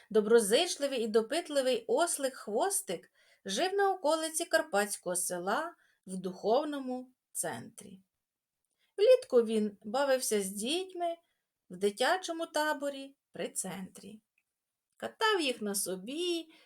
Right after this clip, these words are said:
і розважався. Восени спостерігав за змінами в природі, а взимку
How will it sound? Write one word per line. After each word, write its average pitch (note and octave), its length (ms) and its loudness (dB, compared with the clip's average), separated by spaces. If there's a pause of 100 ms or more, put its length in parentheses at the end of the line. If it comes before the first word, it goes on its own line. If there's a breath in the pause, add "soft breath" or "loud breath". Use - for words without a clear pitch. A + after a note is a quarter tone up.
і D4 120 -4
розважався. F#3+ 1120 -2 (360)
Восени F#3 720 -2 (600)
спостерігав G3+ 760 -2
за A#3 160 4
змінами F4 600 -2
в F4 80 -8
природі, G3 800 -2 (400)
а E3+ 100 -6
взимку G4 880 2